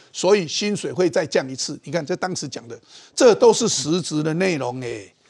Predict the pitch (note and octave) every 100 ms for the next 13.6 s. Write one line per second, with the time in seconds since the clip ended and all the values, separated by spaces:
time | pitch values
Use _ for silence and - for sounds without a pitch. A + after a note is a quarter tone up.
0 | _ - - F3+ F#3+ D3+ C3+ D3+ E3+ G3+
1 | G3+ F#3+ - _ _ - A3 F#3 G3 G3+
2 | G3+ G#3 F3+ E3+ - F3 G3+ E3+ F#3 F#3
3 | D#3 C3+ C#3 D#3 E3+ F3 B2+ C3 A2+ -
4 | _ _ _ _ G3 G3 D#3+ D#3+ - F#3+
5 | E3+ C3 C3 G3+ D#3+ - C#3 D#3 F3+ D#3+
6 | F#3+ C3+ B2+ C3+ C#3 B2 F3 F3+ F#3 A3
7 | E3 - D#3+ D#3+ - F3+ F3 - D#3+ C#3
8 | B2 A2+ - C3+ _ _ _ _ _ D4
9 | G#3 A3 G#3+ F3+ B3 G3+ G#3 F3+ A3 F3
10 | G#3 D3 C#3+ B2 E3 F#3+ F#3+ E3+ - -
11 | G3+ - D#3 C3 - F3+ F#3+ - A3 -
12 | D4+ A3+ - G#3+ - - _ _ _ -
13 | D#3+ F#3 A#3+ A#3 F3 E3